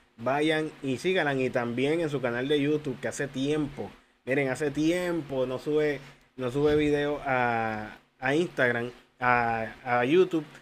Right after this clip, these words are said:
pero la pueden buscar como Nelian Pizarro, y también van a tener el link aquí debajo. Cuando yo comencé con, con mi esposa, eh, pues ella,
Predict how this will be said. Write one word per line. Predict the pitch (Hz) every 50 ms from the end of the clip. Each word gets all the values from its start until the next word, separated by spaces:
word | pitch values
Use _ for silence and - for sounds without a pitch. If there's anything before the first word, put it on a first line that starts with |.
| - _ _ _
pero | 147 151 170 175
la | 160 139 113
pueden | 120 123 127 135
buscar | 135 - - 139 139 139
como | 143 131 120 117
Nelian | 117 110 113 117 123 120
Pizarro, | - 135 123 - 147 147 143 143 139 139 135 131 - - - _ _
y | - 151 156
también | 147 135 123 123 123 127
van | 123 127
a | 127
tener | 123 131 127 131 131 127
el | 120 120
link | 123 135 147 156 156 147 - -
aquí | 127 120 113 101 - 135 139 151 160 160 - -
debajo. | 131 123 123 135 143 135 135 120
Cuando | - 135 127 127 127
yo | 135 147 147
comencé | 180 190 196 185 - 190 185
con, | 185 185 180 170 160 139
con | 123 156 151 160
mi | 170
esposa, | 156 - - 170 160 135 120 117 120 - - - - _ _ _ - - - _ _ _
eh, | - 135 135 131 131 127 123 123 120 120 117 113 107 107 - - _ _ _ _ _ _ _ _ _ _ _ _ _ _ - -
pues | - 135 131 139
ella, | 156 160 156 131 123 117 113 113